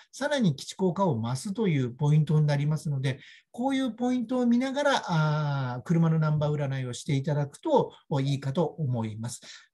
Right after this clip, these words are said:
皆さんお分かりになったのではないかというふうに思います。え、もしですね、ご不明な点とかありましたら、あー、コメント欄に、あの、質問していただいて結構ですので、え、なんかわからないことがございましたら、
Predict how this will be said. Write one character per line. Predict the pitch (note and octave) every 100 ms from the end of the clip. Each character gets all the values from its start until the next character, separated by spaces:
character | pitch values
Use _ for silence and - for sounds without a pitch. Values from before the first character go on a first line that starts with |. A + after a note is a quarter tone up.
| -
皆 | A3
さ | A3 F#3+
ん | -
お | F#3+
分 | A#3
か | A#3+ C#4
り | C#4+
に | C#4
な | C4+
っ | F4 -
た | E4
の | D4
で | C#4+
は | G#3
な | E3+
い | E3
か | D#3
と | C3+
い | D#3 C3+
う | C3
ふ | A#2+ E3+ D3+
う |
に | C#3+ F3+ E3 - _
思 | D3 C#3 C3
い | A#2 G#2+
ま | A#2 C#3
す。 | - - - -
え、 | G3
も | A#3
し | E4+ E4
で | G#3
す | F#3
ね、 | E3+
ご | C3 D#3+
不 | A#3
明 | A#3 B3+
な | B3+ C4
点 | B3+ B3+
と | D4
か | B3 F#3+
あ |
り | E3
ま | G3 A3+
し | -
た | F3+
ら、 | D#3+ E3+ A2+ - - -
あ | E3 D3+ C3+ B2 A#2+ B2+
ー、 | C3+
コ | E3+
メ | A3
ン | A#3
ト | D4+
欄 | C#4+ G3 E3+
に、 | E3+ D#3
あ | C#3+
の、 | C3+
質 | - E3+
問 | F3
し | F3+
て | -
い | G3
た | G#3+
だ | G#3+
い |
て | A3
結 | A3 A#3+
構 | C4 D4
で | G#3
す | F3+
の | D3+ B2
で、 | B2+ A2 - - -
え、 | D#3+
な | G3
ん |
か | E3+
わ | D3+
か | D#3 G#3
ら |
な | A#3+ C#4
い |
こ | G3 F3+
と |
が | D#3
ご | B2+ B2+
ざ | D3
い | E3
ま | G3
し | F#3+
た | F#3+
ら、 | D3+ A2